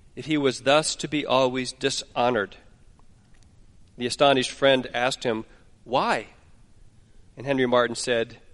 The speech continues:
"If anyone pluck out your eyes, there is no telling why you feel pain. It is feeling. It is because I am one with Christ that I am so dreadfully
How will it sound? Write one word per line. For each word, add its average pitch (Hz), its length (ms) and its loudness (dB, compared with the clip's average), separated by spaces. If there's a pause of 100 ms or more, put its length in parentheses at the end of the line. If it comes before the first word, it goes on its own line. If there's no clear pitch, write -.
(560)
"If - 120 -10
anyone 175 460 6
pluck - 320 -2
out 160 180 2
your 135 220 -2
eyes, 120 600 0 (180)
there 135 220 2
is 123 100 -4
no 143 220 4
telling 120 500 -2
why 143 220 6
you 139 220 -2
feel 110 260 -8
pain. 110 460 -6 (320)
It 113 120 -12
is 104 160 -6
feeling. 127 520 -2 (920)
It 120 140 -8
is 123 120 -6
because 170 460 2
I 165 120 4
am 127 280 2
one 185 320 6
with 185 220 -4
Christ 123 500 0
that 120 120 -2
I 123 80 2
am 123 140 2
so 123 240 -2
dreadfully 127 800 0